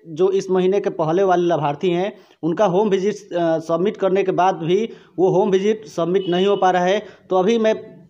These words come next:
ये कहूँगा कि ये जो पोषण ट्रैकर ऐप का होम विजिट शेड्यूल है, ये अभी पूरी तरीके से ठीक नहीं हो पाया है। जैसा कि मैं आपको दिखा दूं कि अभी भी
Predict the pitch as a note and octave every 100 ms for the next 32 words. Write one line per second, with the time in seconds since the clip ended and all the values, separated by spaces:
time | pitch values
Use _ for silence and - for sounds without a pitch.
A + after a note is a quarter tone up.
0 | F#3+ G3+ G3+ F#3+ G3+ G3+ G3+ F#3+ G3 G3
1 | G3+ G3 F3 G#3+ G#3 G3 F#3 F#3 F#3+ F#3
2 | B2+ G3+ G#3 F#3 G3 - F3 F3+ E3 G3+
3 | A3 - - C#3+ G#3 G3 F3+ G#3+ E3+ F3+
4 | F#3+ F3+ F3 F3 E3+ G#3+ - - - F#3+
5 | G3 F3 F3+ F3+ E3 D#3+ D#3+ D#3 E3+ D#3+
6 | - - - C#3+ E3+ A3 G#3 G3+ G3 G3
7 | F3+ F#3+ F#3+ G3 G#3 G#3 E3 D#3 G3 G3
8 | A#3